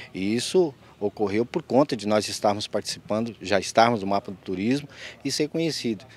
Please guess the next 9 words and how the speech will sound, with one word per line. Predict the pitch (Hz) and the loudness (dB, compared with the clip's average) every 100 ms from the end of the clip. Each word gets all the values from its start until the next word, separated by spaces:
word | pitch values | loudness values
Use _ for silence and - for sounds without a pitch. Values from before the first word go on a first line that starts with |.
| - | -4
não | 117 143 | 0 0
só | - 110 | 2 2
nacionalmente, | 101 104 - 107 120 110 131 - - - | 4 2 0 -2 -2 0 0 -2 -16 -10
mas | 104 104 104 | 0 2 2
internacionalmente, | 160 135 120 110 110 104 107 123 - | 0 2 0 -2 -2 -2 -2 -6 -6
eles | 120 107 | -6 -4
têm | - 123 | 0 2
esses | 123 - 104 | 2 0 -4
acessos, | 101 - 101 117 | -4 0 0 -2